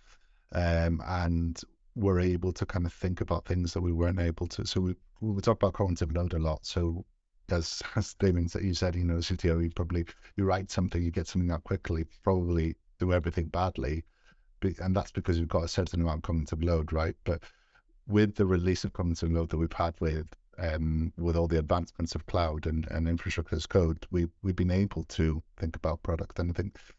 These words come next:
it's not only startups, it's a lot of the established companies, um, will be left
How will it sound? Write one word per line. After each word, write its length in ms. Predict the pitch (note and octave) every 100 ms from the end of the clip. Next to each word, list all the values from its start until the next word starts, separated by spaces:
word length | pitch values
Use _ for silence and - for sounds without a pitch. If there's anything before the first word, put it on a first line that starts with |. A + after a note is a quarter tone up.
| _ _ -
it's 120 | G2 A#2+
not 80 |
only 180 | B2+ A#2
startups, 520 | E2+ F#2+ G2 E2+ - F2
it's 180 | - -
a 80 | F#2+
lot 200 | G2+ B2+
of 100 | -
the 100 | F#2+
established 460 | E2+ F2+ F2 F#2+ -
companies, 720 | F2 E2+ D#2 D#2 D#2 - - -
um, 540 | G2+ E2+ E2 E2 D#2+ - _ _ _ _ -
will 420 | F#2+ F#2 F#2+ F#2
be 140 | F2+
left 240 | E2+ D#2+